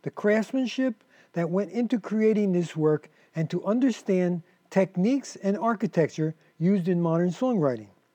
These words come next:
Mercy offers many unique features and some seemingly hidden under the surface. I hope through analysis we can highlight these techniques in order to give you new ideas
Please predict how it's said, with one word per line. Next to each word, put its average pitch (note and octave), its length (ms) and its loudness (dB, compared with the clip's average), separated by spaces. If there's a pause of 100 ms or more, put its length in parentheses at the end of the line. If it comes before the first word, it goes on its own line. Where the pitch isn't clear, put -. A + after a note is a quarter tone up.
(880)
Mercy A#3 520 2 (100)
offers F#3+ 400 2
many G3+ 300 2
unique G#3+ 400 0
features E3+ 520 0 (200)
and D#3+ 160 -2
some A3+ 340 0
seemingly B3+ 720 0
hidden G#3+ 560 -2
under G#3+ 240 0
the F#3 140 0
surface. - 580 -4 (840)
I F#3 120 0
hope B3 340 0
through A3+ 220 2
analysis G3 580 0
we E3+ 140 0
can D#3+ 160 -2
highlight F#3 500 0
these D3+ 180 0
techniques D3 540 -4 (320)
in E3+ 140 2
order F#3 240 4
to E3+ 160 -2
give D#3+ 260 0
you E3 160 2
new F#3+ 260 2
ideas F#3+ 540 0